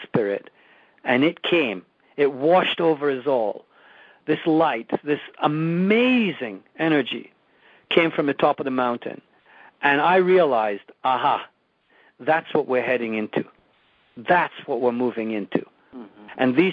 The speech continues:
Speaker 1: people know it. These people have always known it. And these are the kind of people I want to be with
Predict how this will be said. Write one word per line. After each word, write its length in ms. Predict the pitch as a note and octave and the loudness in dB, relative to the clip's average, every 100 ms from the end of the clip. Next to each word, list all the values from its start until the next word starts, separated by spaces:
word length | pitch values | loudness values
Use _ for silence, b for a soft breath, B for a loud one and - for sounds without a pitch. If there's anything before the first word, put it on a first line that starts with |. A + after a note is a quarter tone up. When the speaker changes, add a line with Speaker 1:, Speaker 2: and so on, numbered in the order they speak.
| - | -2
Speaker 1:
people 260 | D3 - A#2+ | -4 -2 -2
know 240 | A#2 A#2 | 0 0
it. 100 | A#2+ | 2
These 180 | C3+ C3 - | 0 -2 -2
people 240 | C3 A#2+ | 0 2
have 120 | A#2 | 2
always 320 | C3 C3 A2+ A2+ | 2 0 -2 -6
known 240 | A#2 A2+ | -6 -4
it. 100 | A2+ B B | -6 B B
And 180 | B2+ B2 | -4 0
these 220 | D3+ G3 | 2 0
are 60 | F#3+ | 0
the 100 | D3 | -2
kind 240 | - C3 | -2 -2
of 80 | B2+ | 0
people 280 | C#3 - B2 | 0 0 -2
I 160 | B2+ G#3+ | 2 2
want 180 | C#4+ E3 | 2 0
to 60 | |
be 160 | G#2+ G#2 | -4 -10
with 180 | F#2 | -10